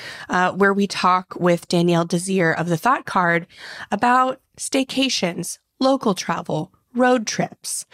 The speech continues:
So if that's more your jam, episode one nineteen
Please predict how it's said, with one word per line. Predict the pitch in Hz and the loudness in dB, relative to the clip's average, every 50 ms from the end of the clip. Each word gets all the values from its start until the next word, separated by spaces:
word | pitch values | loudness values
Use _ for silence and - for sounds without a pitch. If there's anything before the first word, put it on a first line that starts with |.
| - - - - - - | -18 -18 -18 -18 -16 -14
So | - - 220 | -2 0 0
if | 208 196 | 0 0
that's | 190 185 220 220 226 233 - - - 240 | 0 0 0 2 2 0 -2 -2 0 2
more | 220 226 214 | 4 4 4
your | 208 202 196 185 | 4 4 2 2
jam, | 170 - - 196 190 185 185 175 170 - | 0 -2 -2 -2 -2 -2 -2 -2 -4 -4
episode | - 170 - - - - 180 170 165 | -4 -6 -6 -8 -4 -2 0 0 0
one | 160 165 160 156 | 0 0 0 0
nineteen | 151 160 151 - - - - - 208 - - - 185 | -2 -2 -4 -6 -8 -10 -10 -8 -8 -8 -10 -12 -14